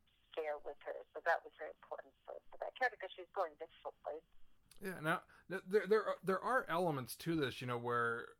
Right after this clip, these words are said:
Speaker 2: w-, once the, once they, once they stop being, start being taught in prison, you know, helping them understand kind of their value as women and not, you know, just these pawns in Charlie's game.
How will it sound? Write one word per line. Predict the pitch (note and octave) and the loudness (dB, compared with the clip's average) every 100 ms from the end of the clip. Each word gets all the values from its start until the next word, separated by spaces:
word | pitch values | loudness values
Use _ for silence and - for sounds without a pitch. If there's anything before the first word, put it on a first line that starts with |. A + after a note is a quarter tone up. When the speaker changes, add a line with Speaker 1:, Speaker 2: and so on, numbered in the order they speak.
| - | -16
Speaker 2:
w-, | F3+ E3 E3 | -4 -2 0
once | F3+ - | 0 2
the, | C#3 B2+ B2 | 2 2 0
once | C3+ | 2
they, | C#3+ C3 | 0 0
once | - D#3+ D3+ | -2 -2 0
they | B2 | 0
stop | D3 B2 | 2 0
being, | B2 A#2+ - | -2 -8 -12
start | - D3 B2 | 0 0 0
being | A#2 | -4
taught | G2+ C3 B2+ - | 0 2 2 2
in | A2 G2+ | -8 -10
prison, | - B3 D3+ G#2+ G2+ - - - - - | 0 0 2 -2 -2 -10 -20 -20 -20 -8
you | D#3 C#3 | -4 0
know, | B2+ - _ _ - | -2 -4 _ _ -8
helping | - A3 A#3 G3+ | 0 2 6 6
them | D#3+ D3 D3 | 6 4 2
understand | D3 C#3 - C#3+ C3+ C3+ B2+ | 2 2 2 2 2 0 -2
kind | D3 C3+ | 2 4
of | |
their | B2+ A2+ | 6 6
value | A#2+ A#2 A2+ G#2+ | 6 4 2 0
as | G#2 | 2
women | C3+ C#3+ A#2 A2+ | 4 4 2 2
and | A#2+ | 2
not, | A#2+ A2+ - - - - - | 2 2 -8 -20 -20 -14 -4
you | C3 | 0
know, | A#2+ A#2+ | 0 0
just | A2+ - | -4 -4
these | B2 - - | -6 -6 2
pawns | D3 D3 C3 A#2 | 4 6 4 -2
in | A2 | -4
Charlie's | C3 A#2+ A2 F#2+ | 2 2 2 -2
game. | G2 B2+ C#3 A#2 | -2 0 0 -2